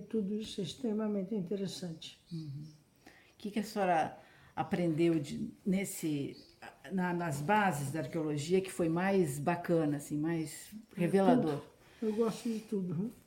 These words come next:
Speaker 2: Uhum.
Speaker 1: Muitas coisas interessantes, né?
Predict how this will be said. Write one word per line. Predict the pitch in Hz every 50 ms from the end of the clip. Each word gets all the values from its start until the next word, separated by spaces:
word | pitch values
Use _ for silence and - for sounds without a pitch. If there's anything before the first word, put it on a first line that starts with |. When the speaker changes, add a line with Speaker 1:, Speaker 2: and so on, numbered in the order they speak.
| _ -
Speaker 2:
Uhum. | - 160 156 156 156 151 151 156 156 147 208
Speaker 1:
Muitas | 214 233 240 233 240 208 - -
coisas | - - 226 220 208 208 202 180 170
interessantes, | 180 165 - 202 180 180 180 165 - - 208 208 233 233 233 - 202
né? | 185 185 202 214 254 277